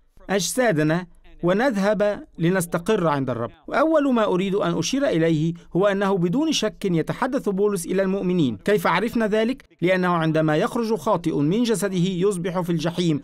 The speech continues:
كما رأينا في محاضراتنا. الذين في علاقة حقيقية مع يسوع المسيح من خلال دمه ربا لهم، هم فقط سيسكنون عند الرب. إذن يتحدث بولس هنا ليس عن الخطاة بل عن المؤمنين.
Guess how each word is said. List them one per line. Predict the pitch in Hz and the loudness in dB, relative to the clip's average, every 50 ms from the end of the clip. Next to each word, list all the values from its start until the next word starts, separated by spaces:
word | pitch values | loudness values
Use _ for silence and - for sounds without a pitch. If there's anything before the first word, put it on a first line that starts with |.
| _ _ - | _ _ -2
كما | 208 208 208 202 196 190 | -2 0 0 0 0 0
رأينا | 175 170 170 175 175 175 170 | 0 0 0 0 0 0 -2
في | 170 170 156 151 151 | -2 -4 -4 -4 -4
محاضراتنا. | 147 139 - - 147 143 147 156 160 147 123 - - 117 113 110 107 - _ _ _ _ _ _ _ _ _ - - - | -4 -4 -4 -4 -4 -4 -2 -4 -4 -4 -6 -8 -10 -10 -10 -10 -14 -16 _ _ _ _ _ _ _ _ _ -16 -6 -4
الذين | 196 185 208 220 202 214 285 330 311 277 | -2 0 0 0 2 2 0 0 0 0
في | 277 226 190 | 0 0 -2
علاقة | 160 123 143 151 185 233 254 - 247 214 - 220 | 0 2 2 2 2 0 0 0 -2 -2 -2 -2
حقيقية | 175 - 156 143 - 151 147 - 226 233 240 208 170 160 | -4 -2 -4 -2 -2 -2 -2 -2 -2 0 0 0 0 0
مع | 151 147 143 131 127 139 | 0 0 0 0 0 0
يسوع | 143 139 - - 247 262 226 202 | 0 -2 -2 -2 -2 -2 0 0
المسيح | 185 165 160 147 - - 165 139 120 - - - - - - | 0 0 0 -2 -2 -2 -2 -2 -2 -4 -10 -20 -10 -4 -2
من | 170 180 | -2 -2
خلال | 170 180 190 202 220 214 202 | 0 0 0 0 0 0 0
دمه | 175 254 269 240 196 151 135 151 156 156 | 0 0 2 2 2 2 2 2 2 2
ربا | 196 233 220 208 233 | 2 0 -2 -2 -2
لهم، | 214 175 170 151 160 180 175 170 - - _ _ _ _ _ _ _ - | 0 2 2 2 2 0 0 -4 -12 -20 _ _ _ _ _ _ _ 0
هم | 185 240 311 302 | 2 2 2 2
فقط | 240 - - 226 - - 233 220 170 | 0 0 -2 -4 -2 -2 -4 -4 -4
سيسكنون | - - 156 151 147 - - - 170 170 190 226 233 208 | -2 -2 0 0 0 -2 -4 -2 0 0 0 0 0 0
عند | - 143 147 208 220 175 151 | -2 -2 -2 -2 -2 -2 -2
الرب. | 135 120 123 117 - - - - | -2 -2 -4 -6 -6 -6 -4 -2
إذن | 233 240 262 254 | 0 2 2 2
يتحدث | 247 240 - 214 170 170 339 240 269 247 - 254 | 2 0 0 -2 -2 -2 -2 0 0 -2 0 -2
بولس | 233 180 175 202 208 208 175 170 | 0 0 0 2 2 0 0 0
هنا | 185 165 170 180 180 175 | 0 0 0 0 0 0
ليس | 170 180 220 262 247 - | 2 2 0 0 0 0
عن | 269 254 220 233 247 | 0 0 0 0 -2
الخطاة | 240 190 - 220 175 - 196 202 196 | -2 -4 -4 -4 0 0 2 2 2
بل | 165 185 190 175 | 2 2 2 2
عن | 151 156 170 | 2 2 0
المؤمنين. | 180 180 185 202 185 190 190 185 160 131 113 | 0 0 0 -2 0 0 2 2 2 2 0